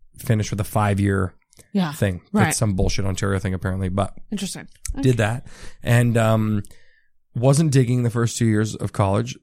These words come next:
Speaker 1: dropped out, and I was like, "I'm gonna go to Second City," 'cause I was like, re-, I was always just, like, writing, like, funny ideas and stuff, and I went to go see a Second City show.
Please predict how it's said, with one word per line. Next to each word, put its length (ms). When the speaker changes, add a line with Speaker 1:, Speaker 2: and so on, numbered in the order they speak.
Speaker 1:
dropped 420
out, 340
and 80
I 40
was 80
like, 100
"I'm 60
gonna 120
go 60
to 40
Second 300
City," 300
'cause 160
I 20
was 100
like, 240
re-, 200
I 100
was 120
always 200
just, 140
like, 180
writing, 460
like, 240
funny 360
ideas 520
and 100
stuff, 180
and 80
I 40
went 160
to 80
go 60
see 160
a 40
Second 300
City 240
show. 340